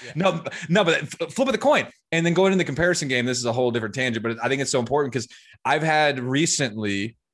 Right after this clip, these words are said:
Speaker 2: multiple people reach out to me through the A L G community just talking about, like, "I wish I looked like you. I wish I look, looked like you." And wow, that, I'm not, <laughs> it's just, it's just saying. And isn't it funny that
Speaker 1: I'm gonna
Speaker 2: I,
Speaker 1: rag on you in two seconds.
Speaker 2: I do the same thing.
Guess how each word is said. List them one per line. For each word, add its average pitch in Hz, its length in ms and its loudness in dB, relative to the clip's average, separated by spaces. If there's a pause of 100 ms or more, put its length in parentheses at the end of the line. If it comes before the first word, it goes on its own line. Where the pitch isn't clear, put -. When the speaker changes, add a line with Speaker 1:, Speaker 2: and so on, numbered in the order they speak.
(760)
Speaker 2:
multiple 139 800 2
people 110 640 -2
reach 117 240 -4
out 117 200 2
to 131 60 -8
me 113 100 -2
through 113 180 -6
the 113 100 0
A 113 40 2
L 110 100 2
G 110 120 -6
community 107 380 -4
just 95 120 -12
talking 107 260 -2
about, 101 120 -4
like, 98 280 -2 (380)
"I 104 60 0
wish 117 180 2
I 117 40 2
looked 110 220 0
like 107 160 -2
you. 107 200 0
I - 40 0
wish 107 200 0
I 110 40 0
look, 107 120 -4
looked 107 360 -4
like 107 180 -2
you." 107 280 -2
And 90 160 -4 (400)
wow, 113 320 2
that, 113 180 -4 (120)
I'm 147 200 -4
not, 185 180 -4 (140)
<laughs> - 120 -18
it's - 240 -16
just, - 240 -14
it's - 260 -12 (480)
just - 140 -12
saying. 113 340 -6 (560)
And 143 420 2 (140)
isn't 170 260 2
it 196 140 2
funny 131 540 2
that 123 200 2
Speaker 1:
I'm 170 120 -8
gonna 139 200 0
Speaker 2:
I, 151 80 0
Speaker 1:
rag 143 280 -2
on 131 120 -4
you 123 120 -8
in 113 80 -12
two 127 160 -10
seconds. 131 260 4
Speaker 2:
I 190 60 8
do 185 240 4
the 190 100 4
same 202 340 2
thing. 208 360 0